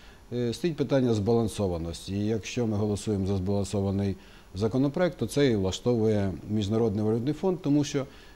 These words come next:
Міжнародний валютний фонд не хоче втручатися в наші законод-, законодавчі процедури. Е, ми самі з ним обумовили низку важливих реперних точок,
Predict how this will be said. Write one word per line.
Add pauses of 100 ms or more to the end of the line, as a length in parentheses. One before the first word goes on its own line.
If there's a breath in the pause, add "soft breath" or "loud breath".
(120 loud breath)
Міжнародний
валютний
фонд
не
хоче
втручатися
в
наші (340 loud breath)
законод-, (260)
законодавчі
процедури. (440 loud breath)
Е,
ми (100)
самі
з
ним
обумовили (120)
низку
важливих
реперних
точок,